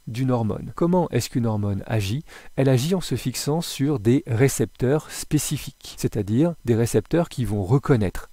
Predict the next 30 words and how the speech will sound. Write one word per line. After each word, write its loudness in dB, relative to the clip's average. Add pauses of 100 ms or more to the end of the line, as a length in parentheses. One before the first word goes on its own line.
la 0
structure -4
de 2
l'hormone. 0
Du -2
coup, 0
l'idée, 2
c'est 0
que 2
l'hormone 4
de 2
synthèse, 0
si -4
elle 0
ressemble 0
à 0
l'hormone 0
naturelle, 0
elle 2
pourra -2
faire -6
quoi ? 2
Elle 0
pourra -2
se -10
fixer -4 (180)
sur -2
le 0
récepteur -2
spécifique -4